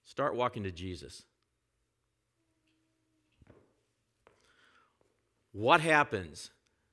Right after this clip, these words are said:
as we walk to Jesus? Yes. We are getting closer to each other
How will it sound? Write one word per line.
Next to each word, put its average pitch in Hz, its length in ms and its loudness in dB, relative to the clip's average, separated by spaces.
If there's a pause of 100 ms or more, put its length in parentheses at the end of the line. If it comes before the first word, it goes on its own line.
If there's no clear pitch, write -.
(2250)
as 117 180 -2
we 123 160 -2
walk 120 300 0
to 120 80 -8
Jesus? 101 580 -8
Yes. 110 480 0 (1500)
We 135 280 -2
are 143 100 4
getting 135 340 0
closer 170 480 0
to 139 240 -6
each 151 220 -6
other 117 460 -2